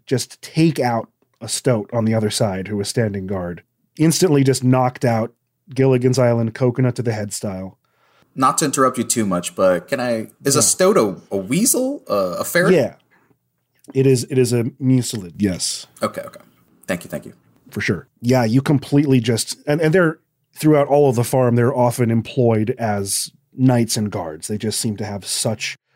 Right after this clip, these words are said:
Speaker 1: a high sense of honor and <clears throat> eagerness for battle that,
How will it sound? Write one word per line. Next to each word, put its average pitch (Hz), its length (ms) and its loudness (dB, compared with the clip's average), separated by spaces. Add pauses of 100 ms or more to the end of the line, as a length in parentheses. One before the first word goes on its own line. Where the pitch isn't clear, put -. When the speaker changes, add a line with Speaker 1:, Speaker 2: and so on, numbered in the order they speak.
Speaker 1:
a 113 60 -8
high 120 240 -2
sense 117 340 -2
of 120 100 -2
honor 120 380 0
and 113 180 -2
<clears throat> - 40 -12
eagerness 123 380 0
for 117 120 -8
battle 101 360 -6
that, 101 200 -14